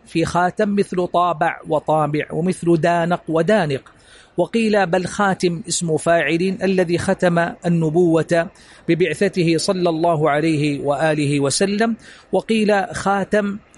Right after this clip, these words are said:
يأتي بمعنى أنه جاء آخرهم على الاسم بفتح التاء، كما في قراءة عاصم وابن ع-،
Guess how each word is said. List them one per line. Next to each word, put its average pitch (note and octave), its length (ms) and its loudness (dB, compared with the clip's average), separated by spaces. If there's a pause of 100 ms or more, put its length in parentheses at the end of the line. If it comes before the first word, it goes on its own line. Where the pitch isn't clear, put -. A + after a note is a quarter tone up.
(180)
يأتي G3 380 0
بمعنى F#3 540 0
أنه F3+ 380 0
جاء F3 520 2
آخرهم D#3 540 0
على D#3+ 200 0
الاسم D3+ 480 -2 (200)
بفتح E3 320 -4
التاء، D#3+ 440 0
كما D#3 280 0
في D3 180 -8
قراءة D#3 720 -4 (180)
عاصم C#3+ 560 -4
وابن C3+ 260 -2
ع-، B2+ 200 -2